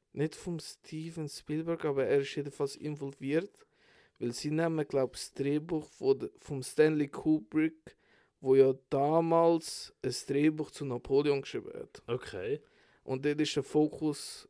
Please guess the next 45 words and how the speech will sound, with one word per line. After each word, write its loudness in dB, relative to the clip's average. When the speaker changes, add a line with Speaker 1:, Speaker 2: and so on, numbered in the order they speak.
Speaker 1:
von, -2
eher 0
vom -6
jungen 2
Napoleon -2
Speaker 2:
Ah. -16
Speaker 1:
bis, -4
bis -4
zum -4
Schluss. 0
Speaker 2:
Das -4
habe -2
ich -2
gar -2
nicht -10
gewusst -8
gehabt. -12
Speaker 1:
Und -8
ich -8
glaube, 8
die 0
sind -6
jetzt -4
wirklich -6
dran, -2
äh, -4
seit, -14
also 0
seit -10
zehn 0
Jahren 6
oder -2
so -6
ist -6
das -10
in -8
der -4
Luft, -2
aber -4
Speaker 2:
Ja, 10
Speaker 1:
jetzt 0
ist -2
Speaker 2:
klar, 0
aber -4
Speaker 1:
s-, -14